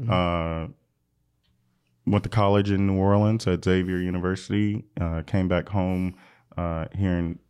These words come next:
Speaker 2: the Twin Cities in twenty sixteen. Um, since then, just trying to do the best that I could for the community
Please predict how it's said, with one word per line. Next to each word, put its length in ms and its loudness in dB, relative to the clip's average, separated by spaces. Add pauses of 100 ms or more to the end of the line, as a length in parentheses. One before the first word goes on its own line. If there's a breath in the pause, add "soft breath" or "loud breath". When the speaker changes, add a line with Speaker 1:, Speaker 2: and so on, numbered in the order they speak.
Speaker 2:
the 120 -4
Twin 280 -2
Cities 340 0
in 160 -2
twenty 340 0
sixteen. 800 0 (520 soft breath)
Um, 400 0
since 300 -2
then, 340 0
just 300 -6
trying 260 2
to 320 2 (160)
do 100 4
the 80 4
best 280 2
that 80 2
I 80 2
could 360 -2
for 200 -6
the 100 -4
community 560 -6